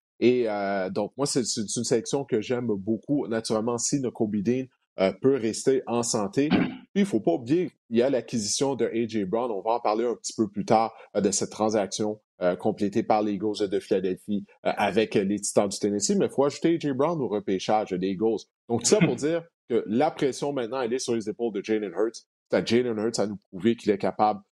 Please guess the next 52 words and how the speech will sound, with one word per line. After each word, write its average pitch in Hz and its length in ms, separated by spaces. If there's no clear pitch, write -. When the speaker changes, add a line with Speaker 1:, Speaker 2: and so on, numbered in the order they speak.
Speaker 1:
de 101 80
devenir 98 380
un 95 80
pasteur, 107 680
un 85 60
passeur 104 540
constant. 120 500
On 90 100
a 104 180
vu 107 160
contre 110 340
les 101 160
Buccaneers 107 420
de 104 60
Tampa 101 300
Bay 107 100
en 113 100
éliminatoire, 101 540
ça - 80
avait 90 140
été 117 180
laborieux. 98 460
Mais 92 220
j'aime 117 200
bien 156 160
le 151 100
repêchage, 123 560
j'aime 139 160
le 123 80
travail 117 320
que 123 80
Harry 101 500
Roseman 104 360
a 90 120
fait, 107 280
euh, 78 140
du 82 140
côté 110 300
de 98 160
Philadelphie. 95 720
Maintenant, 151 220
est-ce 165 100
qu'il 196 80
y 196 40
a - 20
un 165 40
repêchage 160 600
ou 160 160
un 139 60
choix 185 420
au - 20
repêchage, 113 800